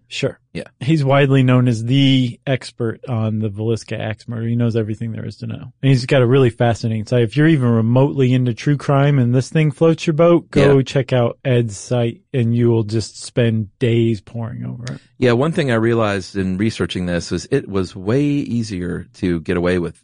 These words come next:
Speaker 2: murder
Speaker 1: Yeah.
Speaker 2: in nineteen twelve.
Speaker 1: Yeah.
Speaker 2: Um,
Speaker 1: Yeah, but there, there's a lot of, um, agreement that had this been done today,
Speaker 2: Yeah.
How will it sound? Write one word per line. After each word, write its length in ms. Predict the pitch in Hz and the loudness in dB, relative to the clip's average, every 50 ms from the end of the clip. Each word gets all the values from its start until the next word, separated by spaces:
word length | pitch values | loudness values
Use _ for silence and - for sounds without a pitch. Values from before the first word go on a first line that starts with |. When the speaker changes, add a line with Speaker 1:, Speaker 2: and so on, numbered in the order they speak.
| _ | _
Speaker 2:
murder 420 | 87 87 95 95 90 87 82 80 - _ _ _ _ _ - | -6 -2 -2 -2 -2 -4 -8 -10 -12 _ _ _ _ _ 0
Speaker 1:
Yeah. 260 | 127 135 160 185 120 | 2 2 2 2 0
Speaker 2:
in 220 | - 90 87 85 85 | -2 -4 -4 -4 -4
nineteen 360 | 90 92 92 - - 92 87 80 | -4 -4 -4 -4 -6 -8 -10 -6
twelve. 480 | - 98 92 85 76 78 - - _ _ _ _ _ | -2 -2 0 0 -2 -4 -10 -16 _ _ _ _ _
Speaker 1:
Yeah. 200 | 151 170 170 - - _ _ _ _ _ _ _ _ _ | 0 2 2 0 -2 _ _ _ _ _ _ _ _ _
Speaker 2:
Um, 440 | 95 92 87 82 82 80 80 78 - _ _ _ _ _ | -2 -2 0 -2 -2 -4 -8 -10 -14 _ _ _ _ _
Speaker 1:
Yeah, 160 | 175 185 196 | 2 2 2
but 100 | 175 156 | 2 2
there, 160 | 151 175 180 170 | 4 4 2 4
there's 260 | 160 160 175 156 - | 4 2 2 2 4
a 60 | 170 | 4
lot 220 | 156 160 170 160 | 4 4 4 4
of, 260 | 160 139 - - - - | 2 0 -2 -6 -12 -10
um, 460 | - 165 139 131 123 123 123 123 165 - _ _ _ _ _ - | -4 0 2 4 4 2 2 -2 -4 -10 _ _ _ _ _ 0
agreement 640 | 143 127 113 147 165 196 196 170 143 131 120 - | 0 2 2 4 4 4 4 4 2 2 2 2
that 200 | 143 135 139 - | 2 2 2 2
had 300 | 120 - 151 147 143 131 | 0 0 2 2 2 4
this 400 | 131 147 135 - - - - - _ _ 160 131 - | 2 2 2 2 -2 -10 -16 -18 _ _ -20 -6 0
been 240 | 143 135 131 127 120 | 2 2 4 4 4
done 400 | 135 135 135 135 135 131 127 120 | 4 4 6 6 4 4 2 2
today, 600 | - - 139 143 170 202 196 - 139 143 120 - _ _ | 0 0 2 4 4 4 4 2 0 -2 -4 -6 _ _
Speaker 2:
Yeah. 220 | - - 87 - | 0 0 0 0